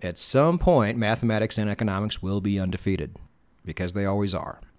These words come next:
And when this happens, how hard is it going to be? How long is it going to be? Yes, I did say long and hard. If that helps you remember it, then great.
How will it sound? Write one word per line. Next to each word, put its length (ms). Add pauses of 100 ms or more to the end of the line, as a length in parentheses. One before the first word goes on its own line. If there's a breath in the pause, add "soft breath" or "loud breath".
(640 soft breath)
And 160
when 160
this 160
happens, 480
how 360
hard 300
is 140
it 80
going 240
to 40
be? 440 (560 soft breath)
How 240
long 320
is 120
it 80
going 240
to 60
be? 300 (840 loud breath)
Yes, 280
I 100
did 180
say 220
long 400
and 160
hard. 400 (180)
If 140
that 120
helps 240
you 120
remember 400
it, 120
then 140
great. 280